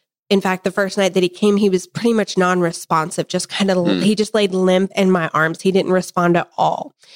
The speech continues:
Speaker 1: Um, once we started feeding him, then he slowly and gradually started to wake up. But it was just this realization of he has a lot of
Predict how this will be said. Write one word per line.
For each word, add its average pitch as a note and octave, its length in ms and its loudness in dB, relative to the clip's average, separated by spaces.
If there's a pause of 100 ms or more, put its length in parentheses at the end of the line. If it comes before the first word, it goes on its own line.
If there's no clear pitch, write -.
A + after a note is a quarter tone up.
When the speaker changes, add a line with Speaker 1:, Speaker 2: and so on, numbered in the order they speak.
(400)
Speaker 1:
Um, F#3+ 240 -2
once G#3+ 260 0
we A#3 80 2
started G3 380 0
feeding G#3+ 520 0
him, F#3 540 2 (380)
then F#3+ 460 2
he F#3 640 0 (120)
slowly G3 640 2
and F#3 100 0
gradually F3 360 -2
started F3+ 360 -2
to F#3+ 100 -4
wake F3 220 2
up. F3+ 200 -4
But G3 160 -2 (300)
it A3 140 0
was A#3+ 100 2
just C4+ 160 -2
this B3 200 -2
realization G3+ 640 0
of F3+ 180 0
he A#3 220 2
has A3 200 2
a G3+ 60 2
lot F#3+ 380 0
of F#3+ 200 -4